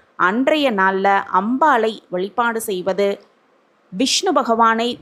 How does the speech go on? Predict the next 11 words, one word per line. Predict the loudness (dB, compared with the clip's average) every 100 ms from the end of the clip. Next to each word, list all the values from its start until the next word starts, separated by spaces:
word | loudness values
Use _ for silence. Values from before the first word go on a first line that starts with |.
| -6
வழிபாடு | -4 -2 -2 0 -2 -4
செய்வது, | -2 -2 2 0 0 _ _ _ _ _ _ _ _ _ _ _ _ _ _ -10 -2
சிவபெருமானை | 2 2 2 2 4 2 2 -2 -4
வழிபாடு | -2 -2 0 0 0 -2
செய்வது | -4 0 0 2 0 -2 -2
ரொம்ப, | -2 -2 -2 -2
ரொம்ப | -2 -2 -2
சிறப்பான | -2 -2 -2 0 2 2 2 2 0
ஒரு | 0 0 -2 -6 _ -20 -10
விஷயமாகவே | -6 -2 0 0 0 0 -2
சொல்லப்பட்டிருக்கு. | -2 -2 -4 -6 -2 -2